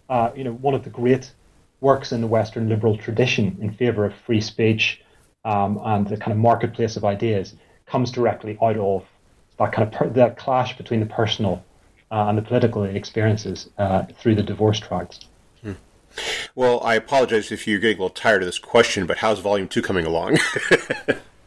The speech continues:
Speaker 1: Right. Yeah. So, so yeah, it should be clear that, yeah, this, this, so, uh, Poet of Revolution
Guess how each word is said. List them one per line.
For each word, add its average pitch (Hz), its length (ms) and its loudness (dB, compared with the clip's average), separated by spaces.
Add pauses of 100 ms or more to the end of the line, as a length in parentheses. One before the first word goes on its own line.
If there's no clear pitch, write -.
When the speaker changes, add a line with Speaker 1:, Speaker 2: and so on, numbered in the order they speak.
(220)
Speaker 1:
Right. 170 260 0
Yeah. 175 160 0
So, 170 320 -4
so 165 240 -4
yeah, 160 200 0
it 131 80 -6
should - 120 -8
be 160 100 0
clear 160 220 -2
that, 135 220 -2
yeah, 143 160 0
this, 139 240 -4
this, 143 340 0
so, 135 340 0 (160)
uh, 127 180 0
Poet 165 220 -2
of 143 120 -2
Revolution 127 640 -2